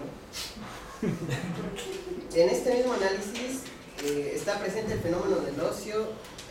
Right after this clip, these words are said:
en nuestra vida cotidiana. O sea, yo quiero analizar eso, ¿por qué?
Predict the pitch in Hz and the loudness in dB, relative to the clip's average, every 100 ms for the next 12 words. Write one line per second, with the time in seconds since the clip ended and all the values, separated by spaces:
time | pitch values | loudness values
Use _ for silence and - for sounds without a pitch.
0 | 139 127 123 - 127 120 131 135 139 123 | -6 -6 -6 -8 -6 -4 -4 -6 -6 -8
1 | - 123 160 180 147 - 123 120 - - | -10 -6 -2 0 -2 0 4 4 0 -8
2 | - - - - 180 180 175 160 - 180 | -12 -14 -14 0 4 6 6 4 2 0
3 | 180 165 147 180 170 175 185 - - 160 | 2 2 0 0 0 0 -2 -4 -6 -4
4 | 156 156 - 185 196 190 | -4 -4 0 2 2 0